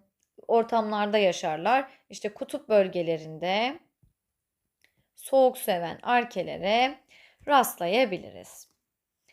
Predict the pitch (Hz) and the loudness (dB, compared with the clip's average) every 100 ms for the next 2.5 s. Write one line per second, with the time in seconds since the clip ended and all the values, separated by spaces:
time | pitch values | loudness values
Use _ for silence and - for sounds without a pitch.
0 | - - 330 311 302 285 285 269 262 254 | -16 -10 -2 0 4 4 4 2 -2 -4
1 | 226 202 196 247 269 226 208 196 180 170 | -2 2 4 2 -2 -4 -2 -2 -2 -6
2 | - 165 180 285 - | -8 -8 -4 -6 -8